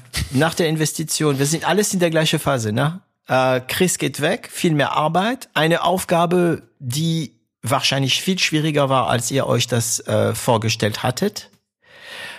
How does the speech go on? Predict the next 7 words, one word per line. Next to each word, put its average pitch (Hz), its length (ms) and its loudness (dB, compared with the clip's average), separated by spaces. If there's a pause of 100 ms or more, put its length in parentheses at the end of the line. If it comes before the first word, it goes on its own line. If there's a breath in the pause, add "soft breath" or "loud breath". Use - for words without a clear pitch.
(180 loud breath)
Äh, 131 420 4 (100)
und 180 360 2 (340)
privat 135 560 2 (1300)
Familienwachstum 175 960 2
und 160 320 0
keine 147 260 0
Kohle. 131 420 -2